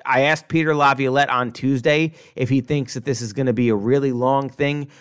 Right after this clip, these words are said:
that could keep him out for multiple months, and he said he does not believe that that is the case. He was very leery and cautious about not putting a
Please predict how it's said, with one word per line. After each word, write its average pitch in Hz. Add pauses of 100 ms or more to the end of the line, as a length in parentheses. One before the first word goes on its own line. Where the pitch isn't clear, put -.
(120)
that 113
could 135
keep 156
him 131
out 135
for 123
multiple 127
months, 120 (180)
and 123
he 151
said 127
he 139
does 127
not 127
believe 120
that 107
that 120
is 104
the -
case. 202
He 139
was 120
very 147 (320)
leery 156
and 123
cautious 135
about 117 (180)
not 123
putting 135
a 120